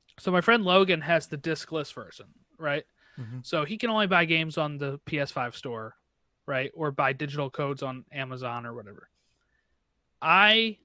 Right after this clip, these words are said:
Speaker 1: didn't wanna limit myself. I wanna be able to walk into a store, and if this game on Black Friday is, like, ten bucks, I can get it, go home and play it. Um, now, uh, what I'll also do, though, is, as well, is look for sales on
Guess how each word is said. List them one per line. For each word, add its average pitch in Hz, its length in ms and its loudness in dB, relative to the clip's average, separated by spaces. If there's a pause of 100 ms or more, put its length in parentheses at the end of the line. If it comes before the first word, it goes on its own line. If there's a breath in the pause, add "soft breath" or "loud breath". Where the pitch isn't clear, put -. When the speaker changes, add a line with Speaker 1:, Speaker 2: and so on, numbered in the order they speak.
Speaker 1:
didn't 196 160 2
wanna 170 180 0
limit 170 140 0
myself. 143 320 -2
I 165 40 2
wanna 220 180 2
be 233 80 0
able 226 100 4
to 190 60 4
walk 165 340 2
into 196 280 -2
a 165 40 -2
store, 175 440 2
and 156 260 -4
if 151 320 -2
this 160 380 -2
game 175 300 0
on 151 140 -2
Black 147 320 2
Friday 151 400 2
is, 143 140 -2
like, 123 160 -8
ten 147 260 -8
bucks, 139 420 -10 (400)
I 147 120 -4
can 156 180 -6
get 160 160 2
it, 156 140 -2
go 139 160 -2
home 139 200 -6
and 123 140 -14
play 120 240 -6
it. 107 120 -14 (800 soft breath)
Um, 139 500 2 (120)
now, 180 460 8
uh, 180 340 -6
what 185 160 4
I'll 165 140 10
also 196 420 4
do, 147 240 -2
though, 139 280 -4
is, 143 320 -6
as 147 200 -8
well, 170 280 4
is 151 200 -4
look 185 240 0
for 175 220 -6
sales 156 680 -2 (280)
on 147 420 -4